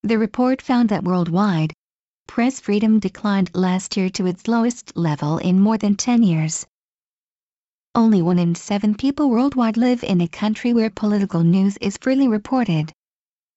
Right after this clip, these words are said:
In most countries, journalists do not operate in safety,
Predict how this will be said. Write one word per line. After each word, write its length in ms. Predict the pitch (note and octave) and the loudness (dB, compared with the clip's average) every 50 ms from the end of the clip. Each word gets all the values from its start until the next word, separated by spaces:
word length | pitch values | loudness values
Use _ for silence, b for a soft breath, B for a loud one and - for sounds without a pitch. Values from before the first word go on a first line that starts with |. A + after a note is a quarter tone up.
| _ _ _ _ _ _ _ _ _ _ _ _ - | _ _ _ _ _ _ _ _ _ _ _ _ 0
In 140 | A3+ G#3+ | 2 4
most 260 | G#3+ A3+ C4+ D#4 - - | 4 4 4 2 0 -2
countries, 680 | - C#4 B3+ A#3+ - - F#3+ D#3+ D#3 D3+ D#3 - - _ _ _ _ _ _ _ _ _ - - | -2 -2 0 0 0 0 0 0 0 -2 -4 -8 -18 _ _ _ _ _ _ _ _ _ -2 0
journalists 640 | A3+ A3 A#3 A3+ A3+ A3 A3+ C4+ D#4+ - - - - | 2 2 2 2 2 2 2 0 -2 -4 -8 -16 -8
do 160 | - - A3 | -2 0 2
not 280 | G#3 G#3 A#3 C4+ C#4+ - - | 2 4 2 2 0 -2 -2
operate 520 | - G#3+ A#3+ - D#4 C#4 G#3+ G3+ G3+ G3+ | -2 -2 0 0 0 0 2 0 0 0
in 180 | - F3+ F3+ F3+ | 0 -2 -2 -2
safety, 640 | F3 - - C#4+ D4 - - - E3 D#3 D3+ E3 | -2 -4 -4 -4 -4 -4 -4 -2 -2 -2 -2 -4